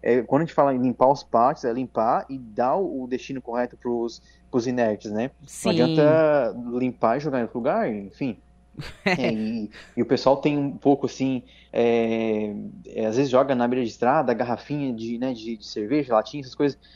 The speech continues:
Speaker 1: Gente, pelo amor de Deus, não façam isso, não façam isso, né?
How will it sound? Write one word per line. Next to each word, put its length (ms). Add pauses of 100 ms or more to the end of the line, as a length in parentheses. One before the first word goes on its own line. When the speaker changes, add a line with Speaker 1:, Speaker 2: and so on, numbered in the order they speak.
(100)
Speaker 1:
Gente, 240
pelo 120
amor 300
de 60
Deus, 220
não 400
façam 640
isso, 340
não 160
façam 380
isso, 340 (360)
né? 200